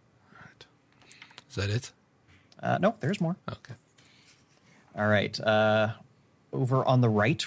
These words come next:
Speaker 2: where you have your features and traits.
Speaker 1: Mm-hmm. Yeah.
Speaker 2: You're going to gain two Eldritch Invocations. These are special Warlock-only abilities.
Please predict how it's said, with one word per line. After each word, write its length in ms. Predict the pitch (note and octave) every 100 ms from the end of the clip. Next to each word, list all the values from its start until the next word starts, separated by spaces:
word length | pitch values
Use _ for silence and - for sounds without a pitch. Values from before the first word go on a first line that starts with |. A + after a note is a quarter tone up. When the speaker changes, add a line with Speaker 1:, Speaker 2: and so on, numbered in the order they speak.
| -
Speaker 2:
where 220 | G#2 G2+
you 160 | G2
have 140 | G2 G2+
your 100 | G2+
features 400 | - A#2+ C3 A2+
and 80 | G#2
traits. 640 | A#2+ E3 - - - - _
Speaker 1:
Mm-hmm. 560 | - G#2+ A2 G#2+ G2 G2+ G#2 - _ -
Yeah. 200 | G2 F#2+ - _ _ _ _ _
Speaker 2:
You're 220 | - A2
going 240 | G#2+ A2+ A2+
to 80 | A2+
gain 320 | A#2 A2 G#2+
two 460 | A2 D#3+ D#3+ F3+ -
Eldritch 440 | B2 C3+ C3 C3+ -
Invocations. 1000 | A#2+ A#2 A2+ A2 G2+ G2 F2+ - - - _ _ - - - - - -
These 160 | - G2+
are 120 | G2+
special 440 | F#2+ A#2+ A#2 B2+ G#2+
Warlock-only 760 | G#2+ A#2 A#2 A#2 - A#2 G#2+
abilities. 760 | G#2 G2 - - - - -